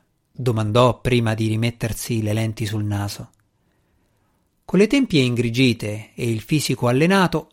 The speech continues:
aveva l'aria di un professore universitario adorato da tutte le studentesse.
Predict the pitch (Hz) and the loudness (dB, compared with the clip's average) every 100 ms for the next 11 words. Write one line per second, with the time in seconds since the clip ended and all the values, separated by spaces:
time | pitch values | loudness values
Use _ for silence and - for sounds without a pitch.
0 | - 185 214 214 226 233 185 156 156 - | -4 0 4 6 6 6 4 4 0 0
1 | 160 175 - - 143 117 110 113 123 151 | 0 0 -2 2 2 2 0 0 2 0
2 | 165 220 170 107 123 143 147 151 123 135 | 0 -2 0 0 2 0 2 2 2 0
3 | 139 131 - 185 185 156 - 147 160 170 | -2 -2 -2 -2 0 0 0 0 0 -2
4 | 104 90 - - | -6 -8 -10 -14